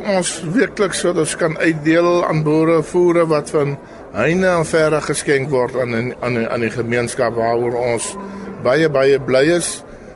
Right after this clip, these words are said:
Dit ver-, dit verlig ons nood en die meeste, dink ek, is maak dit ons positief om te dink dat daar ander mense in ander dele is wat ons nie eers ken nie, wat, wat vir ons help in hierdie nood in.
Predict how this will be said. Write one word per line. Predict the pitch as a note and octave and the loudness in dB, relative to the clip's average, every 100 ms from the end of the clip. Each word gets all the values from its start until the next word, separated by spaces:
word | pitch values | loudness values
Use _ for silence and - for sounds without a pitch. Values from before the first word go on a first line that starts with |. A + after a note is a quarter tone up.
| - | -2
Dit | A#2+ | -2
ver-, | - C#3+ C3+ - - - | 0 -2 -2 -8 -14 -2
dit | B2 B2 | -2 -2
verlig | - B2+ B2 B2 D#3+ - - | -2 0 2 2 2 -2 -4
ons | C3 B2 | -2 -2
nood | B2+ C3+ E3+ E3+ - - - - - - - | -2 2 2 0 -12 -16 -16 -14 -14 -14 -4
en | D3 C#3 C#3 C#3 - - - - - - - - | 0 2 2 -2 -8 -18 -20 -20 -20 -20 -18 -4
die | C#3+ | -2
meeste, | D3+ F#3+ F#3+ - | 2 2 0 -2
dink | E3+ E3+ | -2 0
ek, | E3+ | 0
is | D#3+ D3 | 0 -2
maak | C3 C#3 | -2 0
dit | D#3 D3 | -2 -2
ons | D3 - | -4 -4
positief | - E3+ D#3+ D3 D3 C#3 | 0 2 2 -2 -2 0
om | B2+ | -2
te | B2+ A#2+ | 0 0
dink | B2+ B2+ - - - - - - | 0 0 -6 -14 -16 -18 -16 -2
dat | A#2 | 0
daar | B2+ B2+ | 2 0
ander | - G#3 F#3+ | 2 2 2
mense | D3+ C#3+ D3+ D#3 E3+ | 2 2 2 2 0
in | C#3 | 0
ander | - F3 E3+ | 0 0 2
dele | D3 D3 D3 D3 A#2 | 2 4 4 2 2
is | C#3 | 0
wat | B2+ | -2
ons | C3 | -2
nie | D#3+ E3+ | 0 2
eers | D#3 - | 0 0
ken | D#3 C3+ | 0 2
nie, | A#2 | 0
wat, | A2 A2+ - - - | 0 -2 -4 -18 -8
wat | A#2+ B2 | -6 -4
vir | B2 | -2
ons | C3+ C3+ | -2 0
help | A#2+ B2+ C3+ | 2 2 2
in | B2+ A#2 | -4 -2
hierdie | A2 A#2+ | 0 0
nood | A#2+ A#2 A#2 | 0 0 0
in. | A2+ D#2+ | -4 -8